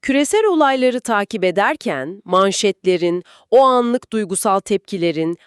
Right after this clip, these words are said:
hamasi söylemlerin arkasına bakmaya çalışmak önemli. Oradaki o soğuk çıkar hesaplarını,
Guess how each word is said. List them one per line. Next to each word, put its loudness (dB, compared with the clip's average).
hamasi 0
söylemlerin 0
arkasına -4
bakmaya -2
çalışmak -6
önemli. -6
Oradaki 2
o 4
soğuk -2
çıkar -4
hesaplarını, -4